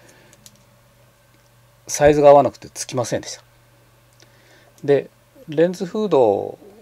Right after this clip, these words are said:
っていうか、まあ、その、十五四十五の前、前のねじ込みが五十二ミリの、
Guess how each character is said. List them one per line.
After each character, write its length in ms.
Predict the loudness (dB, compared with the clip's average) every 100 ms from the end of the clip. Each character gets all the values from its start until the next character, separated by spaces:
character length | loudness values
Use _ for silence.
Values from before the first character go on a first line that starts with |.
| -20 _ _ _ _
っ 40 | -14
て 60 |
い 20 |
う 40 | -10
か、 60 |
ま 120 | -6 -6
あ、 20 |
そ 120 | -6
の、 360 | -6 -6 -6 -14 _ _ -16
十 220 | -8 -4
五 100 | -2
四 140 | -2
十 180 | -4 -8
五 160 | -6 -4
の 580 | -2 -2 -2 -8 -16 -20 -20 -18
前、 360 | -8 -4 -4 -2
前 320 | -2 0 -2
の 380 | -6 -8 -10 -14
ね 160 | -14 -10
じ 100 | -10
込 140 | -10
み 140 | -10 -6
が 120 | -6
五 220 | -4 -8
十 220 | -6 -4
二 140 | -4 -4
ミ 120 | -6
リ 100 | -10
の、 140 | -16